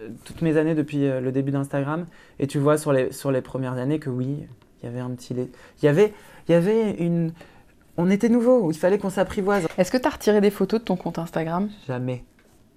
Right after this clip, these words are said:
Speaker 1: Comme les règles d'Instagram ont, ont clairement changé, on n'est plus dans une, dans une recherche d'inspiration et de créativité de, du plus grand nombre en tout cas. Il y a encore évidemment beaucoup de gens qui, qui utilisent Instagram pour ça,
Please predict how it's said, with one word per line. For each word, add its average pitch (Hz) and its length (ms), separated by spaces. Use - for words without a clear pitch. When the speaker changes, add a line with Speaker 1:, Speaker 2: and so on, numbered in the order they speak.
Speaker 1:
Comme 202 180
les 170 80
règles 147 260
d'Instagram 135 500
ont, 131 80
ont 127 60
clairement 123 340
changé, 135 540
on 120 40
n'est 113 120
plus 135 240
dans 120 160
une, 117 460
dans 123 100
une 120 140
recherche 123 400
d'inspiration 117 580
et 120 40
de 117 80
créativité 120 800
de, 131 500
du 131 200
plus 139 160
grand 131 160
nombre 151 280
en 123 80
tout 127 100
cas. 147 200
Il 131 40
y 110 40
a 98 40
encore 120 240
évidemment 127 340
beaucoup 131 240
de 139 60
gens 143 160
qui, 127 220
qui - 240
utilisent 139 560
Instagram 120 320
pour - 120
ça, 175 180